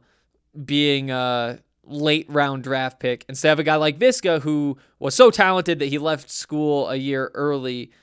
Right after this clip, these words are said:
and was a second round draft pick. Um, Kuithe's a fullback as well. He does a bunch of different things. Um, honestly, one of my favorite players in the Pac-twelve. He was a second team Pac-twelve tight end last year.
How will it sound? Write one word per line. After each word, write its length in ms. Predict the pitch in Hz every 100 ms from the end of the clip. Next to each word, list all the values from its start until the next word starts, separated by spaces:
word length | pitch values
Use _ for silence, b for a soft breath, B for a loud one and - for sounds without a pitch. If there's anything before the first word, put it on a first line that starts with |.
| b _ _
and 380 | - 123 120 120
was 300 | 117 127 139
a 80 | 151
second 360 | 151 214 - -
round 220 | 123 104
draft 240 | 104 101
pick. 220 | - - _ b b -
Um, 420 | 117 101 98 - _ _ _ _ _ _ _ _ _ _ _ _ _
Kuithe's 360 | - 170 170 131
a 60 | - _ _ _ _
fullback 600 | 208 202 196 185 175 165
as 140 | 139
well. 300 | 143 160 156
He 60 | 151
does 220 | 143 165
a 60 | 165
bunch 260 | 160 175
of 60 | 160
different 380 | 160 156 135 -
things. 520 | 147 143 139 139 - b b -
Um, 440 | 131 123 117 117
honestly, 400 | - 226 254 -
one 160 | 180 175
of 80 | 156
my 160 | 143
favorite 520 | 156 165 156 143 - -
players 580 | - 151 160 151 139
in 100 | -
the 80 | 135
Pac-twelve. 480 | 123 131 131 135 123
He 80 | 139
was 100 | 135
a 40 |
second 300 | - 160 156
team 180 | 151 151
Pac-twelve 580 | 147 135 - 147 139 -
tight 220 | - 139
end 260 | 131 123 117
last 460 | 120 143 147 -
year. 320 | 147 143 135